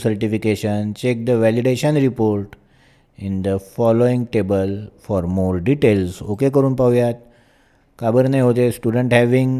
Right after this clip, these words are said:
an invalid medium. असे सहा आहेत ज्यांचे मीडियम इनव्हॅलिड दाखवत आहेत. सहा विद्यार्थ्यांचे medium of instruction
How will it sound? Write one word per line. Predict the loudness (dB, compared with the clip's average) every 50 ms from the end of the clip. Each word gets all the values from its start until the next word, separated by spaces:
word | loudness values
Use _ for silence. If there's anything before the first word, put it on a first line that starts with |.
| -4 -4
an | -2 -2 0 0 0 0
invalid | 2 4 6 6 6 6 6 4 4 4 4
medium. | 4 4 6 6 6 4 4 2 0 -2 -4 -6 -10 -12 _ _ _ _ _ _ _ _ _ _ _ _ _ _ _ _ _ _
असे | -10 -10 -6 -4 -4 -4
सहा | -4 -4 -2 0 2 4 6 6 6
आहेत | 6 6 4 2 0 -2 -4 -8 -16 -20 -20 _ _ _ _ _ _ _ _ _ _ _ _ _ _ _ _ -16 -12 -6
ज्यांचे | -4 -2 -2 -2 -2 -2 -2
मीडियम | 0 0 0 0 0 0 2 4 4 6 6 6 4
इनव्हॅलिड | 4 4 4 6 6 6 6 6 6 4
दाखवत | 4 2 2 2 2 0 0 2 2
आहेत. | 2 2 0 -2 -6 -14 -20 _ _ _ _ _ _ _ _ _ _ _ _ _ _ _ _ _ _ _ _ _ _ _ _ _ _ _ _ _ _ _ _ _ _ _ _ _ _ _ _ _ _ _ _ _ -20 -20 _ _ _ -20 -20 _ _ -18 -16 -8 -2
सहा | 0 4 6 8 8
विद्यार्थ्यांचे | 8 6 4 4 4 4 4 6 4 4 2 2 2 0 0 0 0 -2 -4 -8 -14 _ _ _ _ _ _ _ _ _ _ _ -10 -6
medium | -4 -2 0 2 2 2 4 4 4 4 4 2 0 -2 -4 -4 -2
of | 0 0 2 0 0
instruction | -2 -2 -2 -2 0 -2 -2 -2 -2 -4 -2 -2 -2 -2